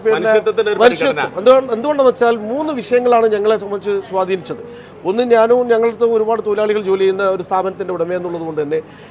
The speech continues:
Speaker 1: ഒരു മുതലാളിയും തൊഴിലാളിയും തമ്മിലുള്ള ഒരു സൗഹൃദ ബന്ധത്തിൻ്റെ ഏറ്റവും വലിയൊരു,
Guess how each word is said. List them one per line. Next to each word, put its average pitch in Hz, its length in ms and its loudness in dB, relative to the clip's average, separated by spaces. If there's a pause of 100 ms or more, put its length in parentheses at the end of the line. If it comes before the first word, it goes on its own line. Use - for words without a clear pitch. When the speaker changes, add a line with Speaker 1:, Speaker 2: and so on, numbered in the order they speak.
(120)
Speaker 1:
ഒരു 202 140 2
മുതലാളിയും 247 760 0
തൊഴിലാളിയും 240 460 2
തമ്മിലുള്ള 208 380 0 (460)
ഒരു 220 140 6
സൗഹൃദ 220 400 -2 (100)
ബന്ധത്തിൻ്റെ 190 460 -4 (500)
ഏറ്റവും 233 240 -2
വലിയൊരു, 202 420 0